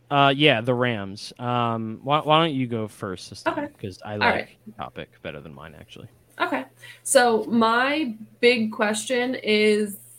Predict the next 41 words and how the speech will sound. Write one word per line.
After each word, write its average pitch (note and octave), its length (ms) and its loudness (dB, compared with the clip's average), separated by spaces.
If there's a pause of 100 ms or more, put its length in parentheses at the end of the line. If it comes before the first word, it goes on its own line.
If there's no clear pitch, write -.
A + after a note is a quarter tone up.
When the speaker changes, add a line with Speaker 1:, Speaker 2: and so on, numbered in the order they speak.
(420)
Speaker 2:
was G3+ 360 0
it - 180 -6
the E4 140 -8 (100)
Bears F3 560 -2
or A3 120 -2
was F#3 320 -2
it G#3 180 -6 (140)
Allen F#3 280 -6
Robinson? G#3 760 -4 (100)
I G3+ 60 -8
think F#3 200 -10
that's F3+ 240 -8
my F#3+ 420 -6
huge G3+ 320 -4
thing G3 160 -4
to F#3 60 -6
look F#3+ 140 -6
out G#3+ 180 -4
for. F#3+ 260 -2
I G3+ 120 6
think C4 180 0
it C4+ 80 -2
was C#4 140 -4
the D#4 60 -2
Bears. D#4+ 400 0
That's G3+ 260 0
my G3+ 160 -4
personal G#3+ 420 -4
opinion. B3 520 -2
Um, F3+ 380 0 (480)
you A3 80 0
know, G3 200 4
a G3+ 60 4
lot G3 260 8
of F#3+ 180 -2 (680)
odds G3 420 6
have G3 220 -4
Allen G3+ 260 0
Robinson G3 460 4
as F3+ 160 -2
the F3+ 160 -6